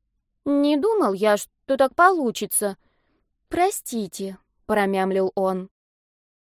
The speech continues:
Словно из ниоткуда вынырнула бабуля, но в этот раз пожалела дракончика и не стала бить его тростью. "Шалости у тебя в крови! Что ж ты за дух-то такой?" В её ворчании слышалась любовь к дракончику.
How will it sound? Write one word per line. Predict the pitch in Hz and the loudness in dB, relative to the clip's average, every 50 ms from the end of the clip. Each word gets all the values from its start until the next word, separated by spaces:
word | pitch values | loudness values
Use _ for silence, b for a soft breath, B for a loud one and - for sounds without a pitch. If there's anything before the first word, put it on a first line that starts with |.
| _ _ _ | _ _ _
Словно | - - 226 202 202 190 175 196 190 190 | -4 0 2 2 2 2 0 0 -2 -2
из | 185 185 | -2 -2
ниоткуда | 190 190 185 185 - - 196 196 175 190 180 | 0 0 0 -2 -2 -4 -6 -2 0 0 0
вынырнула | 160 190 196 190 185 185 185 185 185 185 | 0 0 -2 -2 -2 -2 0 2 2 2
бабуля, | 175 190 196 190 202 277 320 302 269 233 233 - _ _ - | 4 4 2 2 0 0 0 0 0 0 -2 -8 _ _ -4
но | 214 220 220 | -2 0 2
в | 214 | 2
этот | 220 208 233 226 269 | 2 2 0 0 0
раз | 302 381 392 - - _ - | -2 -4 -4 -6 -10 _ -2
пожалела | 247 247 233 262 294 320 330 294 214 185 180 170 | -2 -2 0 0 -2 0 0 0 0 0 -2 -2
дракончика | 185 185 180 180 - 233 277 311 - - - - 214 | 0 0 -2 0 0 -2 -2 -2 -2 -4 -4 -2 -2
и | 214 | -2
не | 214 214 | -2 -2
стала | - - 220 208 208 208 202 | -4 -4 -4 -2 -2 -2 -2
бить | 190 214 208 - | -4 -6 -6 -6
его | 226 226 262 311 | -4 -4 -4 -4
тростью. | - - 180 170 165 - - - 170 165 180 - _ _ _ _ _ _ _ _ _ _ _ _ _ _ _ _ _ _ _ _ _ _ _ _ | -4 -4 -4 -4 -4 -6 -8 -8 -10 -12 -12 -16 _ _ _ _ _ _ _ _ _ _ _ _ _ _ _ _ _ _ _ _ _ _ _ _
"Шалости | - - - - 381 494 539 427 294 - - - 269 | -8 -6 -4 0 0 0 0 0 -2 -4 -4 -4 -4
у | 269 | -4
тебя | 240 285 226 277 277 | -2 0 2 2 2
в | 277 - | 2 0
крови! | - 453 480 370 220 190 175 165 160 - _ _ _ _ _ _ - | -2 -2 -2 -2 -4 -6 -8 -8 -10 -12 _ _ _ _ _ _ -10
Что | - - - - | -8 -4 -2 -2
ж | - - | -2 0
ты | - 381 392 | 0 2 4
за | 381 523 523 | 4 4 2
дух-то | - 220 - - - 202 | 2 0 -4 -4 -4 0
такой?" | - 196 185 - 196 196 190 190 185 - _ _ _ _ _ _ _ _ - | 0 0 0 2 2 2 2 2 0 -4 _ _ _ _ _ _ _ _ -12
В | 208 170 | -10 -8
её | 170 196 202 190 202 190 | -4 -4 -2 0 2 2
ворчании | 190 190 185 - - 247 269 294 277 254 233 220 | 2 2 2 0 -2 -2 -2 0 0 0 -2 -2
слышалась | - - 226 214 - - 214 208 214 - - | -2 -4 -4 -4 -4 -2 -2 -2 -2 -2 -2
любовь | 220 220 196 220 214 202 | -2 0 2 2 2 2
к | 190 196 | 0 -4
дракончику. | 208 247 277 - - 202 175 170 180 - 170 - - 170 170 | -4 -4 -4 -4 -4 -6 -6 -6 -8 -10 -12 -12 -12 -14 -14